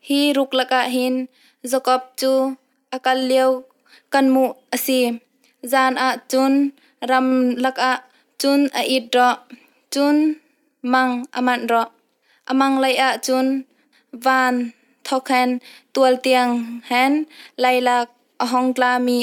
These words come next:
amu. Pathian van fiel tla chu, chu lai lak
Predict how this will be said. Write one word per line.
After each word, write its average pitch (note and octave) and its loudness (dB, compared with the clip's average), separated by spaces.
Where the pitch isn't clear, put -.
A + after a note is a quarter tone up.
amu. A#3+ 2
Pathian C#4+ 2
van C4+ 2
fiel C4 2
tla C4 2
chu, B3+ 0
chu C#4 -2
lai C4+ 2
lak B3+ 2